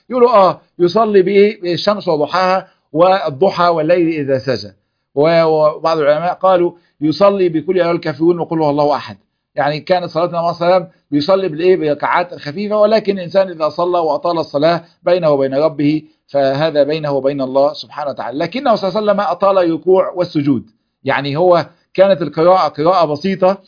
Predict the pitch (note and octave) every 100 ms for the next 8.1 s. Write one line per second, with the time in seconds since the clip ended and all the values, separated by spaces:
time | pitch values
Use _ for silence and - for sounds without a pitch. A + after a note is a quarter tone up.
0 | _ _ C3 F3+ E3+ D#3+ C#3 - G3 F3
1 | D3 D3 F#3+ F3 F3+ E3 B2+ D3 C#3+ G3
2 | D#3+ E3+ F3+ E3 E3 - C#3 C3 C3 B2+
3 | _ _ C#3+ C#3 D#3+ G#3+ G3+ F#3 G3 -
4 | _ C#3+ D#3 G#3 G#3 F#3+ F3 E3 F#3+ F#3+
5 | F3+ E3+ D#3+ F3+ F3+ F3 E3+ D3+ C#3+ D#3+
6 | F3 D3+ B2 _ D#3 E3+ E3 C#3+ C3 G3
7 | E3 D#3 E3 G3+ A#3 F3+ D3+ D3 E3+ D3+
8 | B2